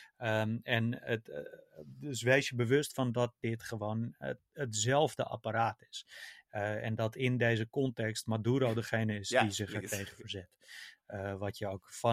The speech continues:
Speaker 2: Come
Speaker 1: van
Speaker 2: on,
Speaker 1: hem
Speaker 2: man.
Speaker 1: persoonlijk
Speaker 2: Je
Speaker 1: vindt, eh, mijn carebox is empty. Ik, het interesseert me geen reet. Ehm, hij is degene hier die zich er tegen kan, wil en durft te verzetten.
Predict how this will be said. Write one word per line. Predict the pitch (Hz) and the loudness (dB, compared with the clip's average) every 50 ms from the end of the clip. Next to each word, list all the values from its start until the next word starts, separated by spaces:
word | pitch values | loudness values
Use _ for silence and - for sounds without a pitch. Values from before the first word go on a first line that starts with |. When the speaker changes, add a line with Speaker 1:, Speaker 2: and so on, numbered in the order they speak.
| 110 | 4
Speaker 2:
Come | 120 - - | 2 0 0
Speaker 1:
van | - 165 117 | 4 6 8
Speaker 2:
on, | 190 | 10
Speaker 1:
hem | 180 165 | 10 10
Speaker 2:
man. | - 151 151 151 151 156 | 8 8 6 6 6 4
Speaker 1:
persoonlijk | - 120 107 - 120 110 110 107 - | 0 -2 0 0 0 0 0 0 -2
Speaker 2:
Je | - - | -4 -4
Speaker 1:
vindt, | - 110 101 101 - - - - _ - | -2 -2 -2 -4 -6 -10 -14 -18 _ -12
eh, | - - - - - 113 117 - _ _ _ - 123 120 127 - _ | -10 -8 -8 -8 -10 -14 -18 -20 _ _ _ -18 -16 -16 -16 -16 _
mijn | - 117 113 107 107 104 104 101 - | -4 -2 -2 0 -2 -2 -4 -8 -4
carebox | - - 120 113 113 101 120 110 101 - - - | 0 2 2 2 2 0 0 -2 -2 -4 -6 -8
is | 117 - | -8 -8
empty. | - - 117 104 - - - 101 95 - _ - - - - - _ | -6 -4 -4 -4 -4 -4 -8 -8 -8 -8 _ -18 -18 -18 -18 -20 _
Ik, | - 113 - - - - | -18 -18 -16 -16 -12 -8
het | - 117 104 - | -6 -6 -6 -6
interesseert | - 127 107 98 - - - 107 98 | -6 -6 -4 -4 -2 0 0 0 0
me | 107 95 | -2 -4
geen | - 98 95 | -6 -6 -6
reet. | 98 95 95 95 - - - - - - - _ _ | -6 -6 -8 -8 -12 -16 -18 -18 -18 -18 -20 _ _
Ehm, | - 123 113 113 110 110 110 110 113 - | 0 2 4 4 4 4 2 0 -2 -4
hij | - - 120 127 139 156 | -2 4 6 8 8 8
is | 156 147 143 - | 6 4 4 4
degene | - 131 127 - - 131 127 127 127 135 | 2 0 0 2 4 4 6 6 4 4
hier | 120 110 107 107 113 117 123 117 | 2 2 2 4 4 4 4 2
die | 107 107 104 110 - 120 117 113 | 0 -4 -6 -2 0 0 2 2
zich | 98 107 110 107 - - - - | 2 0 0 -2 -2 -6 -10 -6
er | - 117 110 107 101 - _ _ _ | -4 -2 -2 -2 -2 -6 _ _ _
tegen | - 120 113 117 113 - - 120 107 110 _ _ | 0 2 2 2 0 -2 -4 -6 -8 -8 _ _
kan, | - 127 123 127 127 127 135 - _ _ _ | 4 4 4 4 2 -2 -6 -8 _ _ _
wil | - 127 120 120 123 110 113 - | 0 2 4 4 4 2 0 -2
en | - 123 113 110 107 101 95 | -2 -2 -2 -2 -2 -4 -4
durft | - - 104 104 98 - - - - _ _ | -4 -2 -2 -2 -4 -8 -14 -18 -20 _ _
te | - 98 | -10 -8
verzetten. | - 107 98 92 113 117 120 - 113 107 | -6 -4 -2 2 2 2 4 2 0 -2